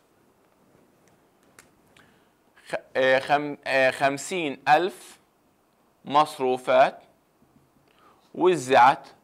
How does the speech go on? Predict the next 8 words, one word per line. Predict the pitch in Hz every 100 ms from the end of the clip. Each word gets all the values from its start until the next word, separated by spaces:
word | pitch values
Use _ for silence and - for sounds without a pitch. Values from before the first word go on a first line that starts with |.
| _ _ _ _ _ _ _ -
خمسين | 139 139 131 160 170 185
في | 180 185
المية | 160 156 143 113 117 _ _ _ _ _ _ _ _
صناعية | - 139 135 123 131 139 165 240 _ _ _ _ _ _ _ _ _ _ -
وعشرين | - 143 120 - _ _ _ _ 120 120 - 131 139 160 165
في | 160 165
المية | 151 151 131 107 101 _ _ _ _ _ _ _ _
تسويقية | 143 151 - 135 135 135 147 147 143 151